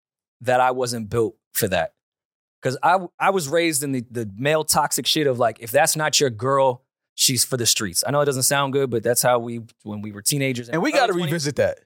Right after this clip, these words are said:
Speaker 2: We gotta
Speaker 1: So,
Speaker 2: revise that,
Speaker 1: so
Speaker 2: that
Speaker 1: I used
Speaker 2: thinking.
Speaker 1: to have that
Speaker 2: That's not,
Speaker 1: mentality.
Speaker 2: that's not true. That's not
Speaker 1: No,
Speaker 2: real.
Speaker 1: the fuck it, it's definitely not
Speaker 2: That's
Speaker 1: fucking
Speaker 2: not
Speaker 1: true.
Speaker 2: real.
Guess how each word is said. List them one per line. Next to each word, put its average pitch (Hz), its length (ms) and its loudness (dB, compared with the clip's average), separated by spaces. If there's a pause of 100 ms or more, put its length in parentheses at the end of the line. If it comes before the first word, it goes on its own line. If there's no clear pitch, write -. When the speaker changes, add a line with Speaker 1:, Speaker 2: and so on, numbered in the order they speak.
Speaker 2:
We 240 80 -8
gotta 240 140 4
Speaker 1:
So, 196 120 4
Speaker 2:
revise 135 360 2
that, 120 140 -2
Speaker 1:
so 185 120 2
Speaker 2:
that 147 120 2
Speaker 1:
I 190 120 2
used 226 220 -2
Speaker 2:
thinking. 180 140 4
Speaker 1:
to 190 60 0
have 180 100 -2
that 185 100 2
Speaker 2:
That's 294 200 2
not, 269 80 2
Speaker 1:
mentality. 208 240 2
Speaker 2:
that's 226 160 0
not 190 200 0
true. 170 260 0
That's 175 180 0
not 190 80 2
Speaker 1:
No, 294 120 4
Speaker 2:
real. 143 140 0
Speaker 1:
the 101 60 -4
fuck 196 160 0
it, 170 80 -4
it's 147 160 -8
definitely 202 320 0
not 165 160 0
Speaker 2:
That's 190 180 0
Speaker 1:
fucking 202 60 -4
Speaker 2:
not 180 120 4
Speaker 1:
true. 156 120 0
Speaker 2:
real. 95 220 -2